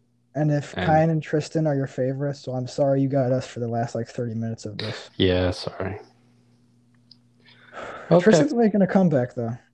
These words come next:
Speaker 1: He's
Speaker 2: Tristan is. I'm proud of him.
Speaker 1: I'm, pro-, I'm extremely proud of Tristan. Just big boy. God damn.
Speaker 2: Oh, yeah.
Speaker 1: I don't think we're ever gonna get better than that.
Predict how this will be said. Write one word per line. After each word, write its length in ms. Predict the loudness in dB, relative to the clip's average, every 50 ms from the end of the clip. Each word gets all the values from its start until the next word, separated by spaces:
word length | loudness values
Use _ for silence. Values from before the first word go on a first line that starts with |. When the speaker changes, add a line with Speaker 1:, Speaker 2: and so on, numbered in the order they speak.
| _ _ _ -20 _ -20 _ -8
Speaker 1:
He's 80 | -2 4
Speaker 2:
Tristan 300 | 4 4 6 6 6 8
is. 260 | 8 6 6 4 0 0
I'm 120 | 4 4 6
proud 260 | 6 6 6 6 6
of 80 | 6 6
him. 160 | 4 4 2 0 -6 -12 -12 _ _ -12 -2 2
Speaker 1:
I'm, 220 | 4 4 4 6
pro-, 280 | 6 6 6 6 4 0 4
I'm 140 | 6 6 6
extremely 420 | 6 2 0 -4 -4 -2 -2 -2
proud 260 | -4 -4 -4 -2 -2 -4
of 60 | -8
Tristan. 540 | -10 -12 -12 -12 -12 -12 -12 -12 -12 -14 _ _ -16 -12 -8
Just 280 | -8 -8 -8 -10 -10 -4
big 220 | -2 -2 -2 -2
boy. 300 | -2 0 0 0 0 -2 -4 -8 -10 _ _ _ _ _ _ _ _ _ _ _
God 240 | -2 -2 0 0 0
damn. 160 | -2 0 2 2
Speaker 2:
Oh, 40 | 2
yeah. 200 | 0 -2 -4 -6 -10 _ _ _ _ _ _ _ _ _ _ _ _ _ _ _ _ _ _ _ _ _ _ _ _ _ _ _ _ _ _ _ _ _ -20 -18 _ 2
Speaker 1:
I 60 | 4
don't 120 | 4 4 4
think 200 | 2 0 2 2
we're 100 | 2 2
ever 160 | 2 0 -2
gonna 180 | -4 -4 -6
get 240 | -4 -6 -6 -6 -6
better 220 | -6 -6 -4 -4 -6
than 140 | -6 -6
that. 200 | -6 -6 -8 -10